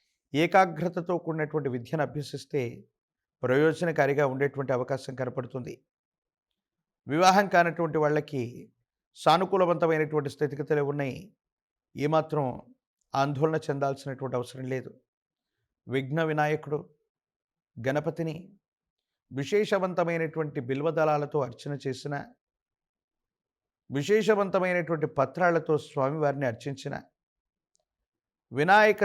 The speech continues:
చవితి రోజు వ్రతాన్ని పూర్తి చేసుకున్న, ప్రత్యేకించి చవితి రోజు కనుక ఆ గణాలన్నిటికీ అధినాయకుడైనటువంటి విఘ్న వినాయకుడిని ఎంత ప్రీతిగా మీరు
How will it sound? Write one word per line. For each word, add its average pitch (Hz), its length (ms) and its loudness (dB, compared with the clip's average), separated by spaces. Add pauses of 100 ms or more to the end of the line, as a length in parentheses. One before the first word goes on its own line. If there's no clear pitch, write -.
చవితి 165 280 0
రోజు 156 260 0 (100)
వ్రతాన్ని 165 420 2
పూర్తి 151 440 -6
చేసుకున్న, 147 440 -4 (1300)
ప్రత్యేకించి 147 640 -4 (1040)
చవితి 190 360 2
రోజు 202 320 2
కనుక 165 220 0 (1200)
ఆ 156 120 8 (160)
గణాలన్నిటికీ 160 800 0 (1160)
అధినాయకుడైనటువంటి 160 1080 2
విఘ్న 123 340 -2
వినాయకుడిని 151 600 -2 (880)
ఎంత 135 300 -2 (220)
ప్రీతిగా 156 420 2
మీరు 147 280 0